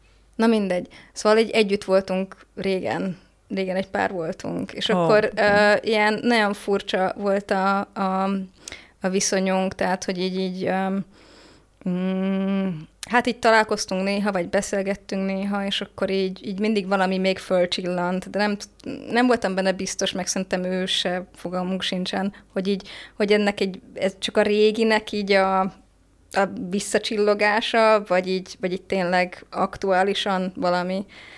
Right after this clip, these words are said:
Speaker 1: De szerintem, mm, elmondom, hogy akkor mi volt. Tehát az volt, hogy, hogy, ö, együtt voltunk,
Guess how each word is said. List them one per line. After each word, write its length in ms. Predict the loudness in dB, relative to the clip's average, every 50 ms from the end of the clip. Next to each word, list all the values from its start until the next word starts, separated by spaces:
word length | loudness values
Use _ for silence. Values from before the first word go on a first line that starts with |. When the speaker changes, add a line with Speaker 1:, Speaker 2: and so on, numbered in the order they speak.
| -20 -20 -20 -20 -20 -20 _ -4
Speaker 1:
De 240 | 2 4 4 4 2
szerintem, 580 | -2 -2 0 0 2 0 0 0 0 0 0 -4 -8 -18 -20 -20 _ -6 -4
mm, 60 | -4 -4 -4 -6 -10 -20 -20 -10 0
elmondom, 300 | 4 6 6 8 8 6
hogy 80 | 6 6
akkor 300 | 4 4 2 0 0 0
mi 140 | 0 -2 -4
volt. 360 | -2 0 0 0 0 0 2
Tehát 160 | 2 2 2
az 40 | 4
volt, 180 | 4 2 4 2
hogy, 140 | 0 -4 -4 -8 -20 -20 -20 -20 -20 _ _ -20 _ -20 -20 -20 -20 _ _ _ _ -20 -20 -12 -12 -6 -2
hogy, 360 | 2 2 2 2 0 0 4
ö, 360 | 4 4 6 4 2 2 0 -2 -4 -8 -12 _ _ _ _ -6
együtt 320 | -4 -2 0 0 -2 -2
voltunk, 720 | 4 4 6 6 6 4 2 0 2 2 0 -2 -2 -6 -12